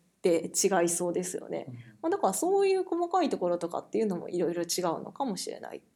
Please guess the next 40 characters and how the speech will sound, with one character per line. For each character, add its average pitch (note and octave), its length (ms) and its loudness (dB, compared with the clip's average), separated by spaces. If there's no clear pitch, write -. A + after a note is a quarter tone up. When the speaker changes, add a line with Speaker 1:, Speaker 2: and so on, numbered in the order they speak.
Speaker 1:
ま C4 80 0
あ、 - 20 2
少 F4 180 0
な G4 140 4
く G4+ 120 -12
と - 120 0
も D#4 140 2
効 E4 220 6
果 G#3 140 2
と F#3+ 120 -6
し F3 100 -2
て G3 160 4
は、 G3+ 400 6
な F3+ 180 4
ぞ A#3 160 10
る F#3 240 4
だ - 120 0
け、 - 360 2
同 B3 220 4
じ B3 100 2
文 A#3+ 140 2
字 G#3 80 4
を F#3 60 4
な F3 160 2
ぞ F#3 140 2
る F3 80 0
だ E3 120 -2
け F3 140 -2
で F3+ 120 -2
は、 A3 320 4
あ F#3+ 120 6
ん F#3 80 4
ま E3+ 100 4
り E3+ 160 2
ち - 60 -2
ゃ F3+ 80 2
ん F3 40 -4
と F3 80 -4
し F3 100 2
た、 - 320 2